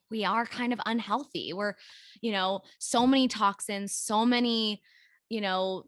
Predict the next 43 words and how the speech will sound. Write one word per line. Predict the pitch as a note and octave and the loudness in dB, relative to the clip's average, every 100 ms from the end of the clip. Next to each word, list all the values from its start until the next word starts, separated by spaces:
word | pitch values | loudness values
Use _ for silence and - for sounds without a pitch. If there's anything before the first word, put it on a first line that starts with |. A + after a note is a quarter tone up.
| - | 0
things | A3+ A3 A3 | 2 2 2
in | A3 | 2
our | G3 G3 | 2 0
food, | - G#3 G3+ G3 G3 | -4 0 2 2 -2
so | - - G#3+ A#3+ | -6 -4 0 2
much | C4 B3 - | 2 2 0
sugar, | - G#3 G3+ G3 G3 G3 - | -2 0 0 -2 0 -2 2
all | G#3+ B3 | 4 6
of | C4 A#3 | 4 -2
these | G#3+ F#3+ | -6 -6
things. | G3+ G3 G3+ | -4 -2 -2
We | G3+ | -2
have | G3 | -2
no | G3+ A3 | 0 2
idea | C4 B3+ A3+ | 4 4 2
what | G#3+ G#3 | 0 -2
we're | G3+ | -4
putting | - A3 G3+ G3+ | -6 -6 -4 -2
into | G3+ | -2
our | G3 | -2
body, | F#3+ F3+ F3+ | 2 2 2
no | F#3+ G3 A#3 | -2 0 0
idea | B3 A3 | 0 -2
what | G#3 G3 | -4 -4
we're | G3+ | -4
ingesting, | G3 F#3 F3 - F#3+ F#3+ | -4 -2 -4 -4 -6 -4
no | F#3+ A3 | 0 0
idea | B3 A3+ A3 | 0 0 -2
what | G3 | -2
we're | G3 | -4
being, | G3 G3 G3 G3 - - - - | -6 -6 -6 -8 -12 -20 -20 -14
you | - G#3 | -6 -2
know, | F#3 F#3 F3+ F#3 - _ C#3 C3 B2+ B2 _ _ _ E3 - | 0 0 -2 -6 -14 _ -20 -20 -20 _ _ _ _ -20 -14
breathing | G3+ A3 A#3+ B3 A#3 A3 | -8 0 2 2 2 2
in | G#3 G3+ G3 | 2 2 0
and | F#3+ | -2
being | G3 A3 G#3 | -2 -2 -2
around | G3 F#3+ F#3 F#3+ | 0 0 0 0
all | G3 G3 | -2 -2
the | F#3 | -6
time. | - F3 F3+ A3+ | -6 -2 0 2
And | A3+ | -2
so | G#3+ G3+ F#3+ F#3 | -2 0 0 0